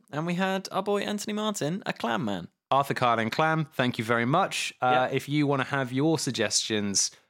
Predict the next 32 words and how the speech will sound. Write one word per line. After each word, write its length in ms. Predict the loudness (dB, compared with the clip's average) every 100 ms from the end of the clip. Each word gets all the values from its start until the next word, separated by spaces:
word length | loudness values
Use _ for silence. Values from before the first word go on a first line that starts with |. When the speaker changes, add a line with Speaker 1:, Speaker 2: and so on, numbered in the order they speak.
| _ -2
Speaker 2:
for 120 | 2
an 40 | 2
H 220 | 0 0
M 160 | 0
S 380 | 0 0 0 -2 -6 _ _ _ -6
turn 260 | -2 0 0
into 580 | 0 0 0 0 -2 -6 _ _ _ _ _
comedy 360 | -6 -4 -2 -2
gold 360 | 0 0 0 0
in 100 | 0
next 280 | 0 0 -2
week's 180 | -2
episode, 540 | -2 -4 -2 0 0 0
please 320 | 0 0 2
do 160 | 0 0
get 180 | 0
in 100 | 0
touch. 460 | -2 0 0 -2 -4 0
Uh, 300 | 0 0 -2
please 280 | -2 -2
do 140 | -2 -2
hashtag 360 | -2 -2 -4
something 220 | -2 -2 0
with 160 | 0
H 220 | 0 0
M 160 | -2 0
S 260 | 0 -2 -2
or 180 | 0 0
just 240 | -2 -4
tweet 200 | 0 2
at 260 | 2 0 2
us. 260 | 0 0